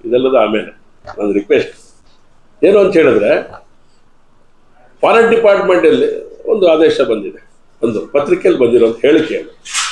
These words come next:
ಅದು ಆದೇಶ ಆಗ್ಬಿಟ್ರೆ ಕಷ್ಟ ಆಗ್ಬಿಡುತ್ತೆ. ಏನ್ ಯೋಚನೆ ಮಾಡ್ತಿದ್ದಾರೆ ಅಂತ ಹೇಳಿದ್ರೆ, ಎಲ್ಲೆಲ್ಲಿ ಕಾಡುಗಳ ಮಧ್ಯದಲ್ಲಿ ಏನ್ ಜರಿ ಹರಿಯುತ್ತೆ, ಜರಿ ಹರಿದು ನದಿಗೆ ಸೇರುತ್ತೆ,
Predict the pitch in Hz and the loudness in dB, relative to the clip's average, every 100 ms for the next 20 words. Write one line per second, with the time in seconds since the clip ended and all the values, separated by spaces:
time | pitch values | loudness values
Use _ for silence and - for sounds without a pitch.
0 | - - - - - - - - - - | -12 -14 -14 -14 -16 -20 -20 -20 -20 -20
1 | - _ - 120 123 170 202 196 180 170 | -20 _ -4 0 2 2 2 2 0 0
2 | 165 170 156 - 139 113 101 - - - | 0 0 -2 -2 -2 -2 -4 -10 -16 -20
3 | _ _ _ _ - _ _ _ _ - | _ _ _ _ -20 _ _ _ _ -20
4 | - - - - - - - 135 190 196 | -20 -18 -18 -20 -20 -20 -4 0 2 4
5 | 190 190 190 170 - 165 160 151 139 123 | 2 2 2 0 2 2 4 2 2 2
6 | 98 95 127 156 - _ - 135 196 208 | 0 0 0 -2 -8 _ -2 0 2 2
7 | 208 - 156 175 185 190 180 165 175 170 | 2 2 0 2 2 2 2 2 2 2
8 | 175 165 160 123 151 156 110 135 123 - | 2 2 2 0 2 0 0 0 -2 -6
9 | 87 - _ _ _ _ _ _ 180 220 | -18 -20 _ _ _ _ _ _ 0 2
10 | 196 180 254 214 156 151 - 95 95 131 | 4 2 0 0 0 -2 -2 -2 -4 -14